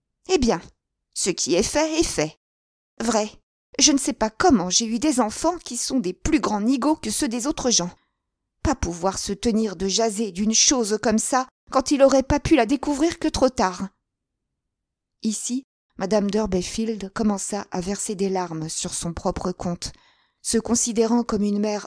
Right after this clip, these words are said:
en vérité fort à plaindre. « Qu'est-ce que ton père va dire ? J'en sais rien, » continua-t-elle, « car voilà qu'il n'a fait que parler de la noce chez Rolliver, et à la bonne rasade,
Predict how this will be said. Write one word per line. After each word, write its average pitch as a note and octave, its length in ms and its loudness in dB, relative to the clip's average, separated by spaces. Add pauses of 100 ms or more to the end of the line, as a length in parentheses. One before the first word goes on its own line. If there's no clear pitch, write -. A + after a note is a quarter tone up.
en C4+ 100 6
vérité G#3 560 -2 (240)
fort - 360 0
à G#3+ 80 2
plaindre. « E3+ 520 -6 (1500)
Qu'est-ce - 220 -2
que G3+ 100 -2
ton G3 200 -4
père G#3+ 260 0
va A3+ 160 4
dire ? A3 420 -8 (640)
J'en G3 200 2
sais F#3+ 180 -2
rien, » A#3 420 -2 (220)
continua-t-elle, « E3+ 960 -6 (400)
car A#3 180 2
voilà G3 360 4
qu'il C4+ 220 0
n'a B3+ 120 6
fait D#4+ 180 0
que D4 120 -2
parler C4 420 -2
de G#3+ 100 2
la A3+ 160 4
noce D#4 300 4
chez - 140 0
Rolliver, A3+ 480 2 (460)
et A#3 140 2
à G3+ 80 0
la G3 140 -2
bonne A3+ 220 4
rasade, G#3 500 0